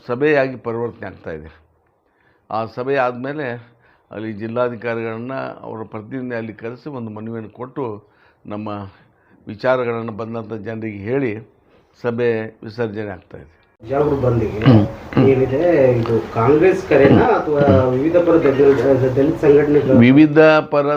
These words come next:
Speaker 1: ದಲಿತ ಸಂಘಟನೆಗಳ ಕರೆ,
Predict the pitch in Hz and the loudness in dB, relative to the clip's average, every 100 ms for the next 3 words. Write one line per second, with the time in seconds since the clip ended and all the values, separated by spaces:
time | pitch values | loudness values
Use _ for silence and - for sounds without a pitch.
0 | 139 123 131 135 135 127 123 120 117 120 | -2 -4 -4 -4 -6 -6 -6 -2 0 0
1 | 107 113 110 107 107 120 143 - _ _ | -2 -6 -8 -8 -2 -2 -2 -6 _ _
2 | _ _ _ _ _ _ _ _ _ _ | _ _ _ _ _ _ _ _ _ _
3 | _ _ _ _ - 113 120 | _ _ _ _ -6 0 0